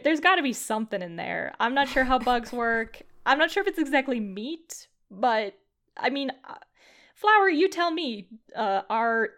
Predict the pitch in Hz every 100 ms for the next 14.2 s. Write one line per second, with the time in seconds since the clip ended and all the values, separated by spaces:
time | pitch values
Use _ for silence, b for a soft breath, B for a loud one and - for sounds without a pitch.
0 | - 240 247 277 269 269 262 254 247 247
1 | - 240 226 220 220 220 202 220 233 -
2 | - 208 208 208 202 - - _ _ -
3 | 233 214 240 233 - 233 233 247 214 196
4 | 214 208 202 196 226 294 - - _ _
5 | _ _ _ _ _ _ _ _ 208 247
6 | 277 277 285 - - 240 247 339 320 302
7 | 247 - - 180 190 185 247 214 175 165
8 | 170 196 226 - - 180 175 180 185 -
9 | - 220 220 202 180 196 208 202 190 190
10 | 196 208 170 175 180 - 175 175 156 -
11 | - 190 185 - 180 175 - _ _ _
12 | _ _ _ 196 190 190 185 - - -
13 | - 175 165 165 - _ _ _ 202 175
14 | 156